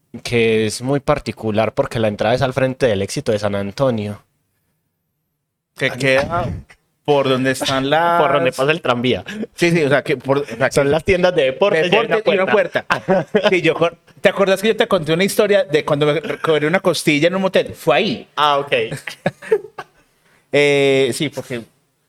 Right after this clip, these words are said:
Speaker 2: polvito del centro. Entonces, eh, no me acuerdo. Pero también son habitaciones temáticas.
Speaker 1: Ok,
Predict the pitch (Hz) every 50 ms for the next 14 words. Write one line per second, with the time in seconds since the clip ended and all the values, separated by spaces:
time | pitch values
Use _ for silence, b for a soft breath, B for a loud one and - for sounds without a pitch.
0 | _ _ _ _ _ _ _ _ _ _ _ - 143 139 127 131 127 135 151 143
1 | 143 127 110 131 123 107 98 95 - 98 101 113 117 117 - 139 135 135 131 127
2 | 127 147 147 147 151 151 156 151 151 151 156 151 147 139 127 123 123 123 120 120
3 | 117 117 113 113 113 110 110 107 101 - - _ _ _ _ _ _ _ _ _
4 | _ _ _ - 117 117 120 - 151 139 123 87 - - _ _ _ _ _ _
5 | _ _ _ - 127 127 123 - 123 120 120 113 135 139 139 135 131 - 120 113
6 | 107 113 117 - 113 98 90 - - - - - - 127 120 -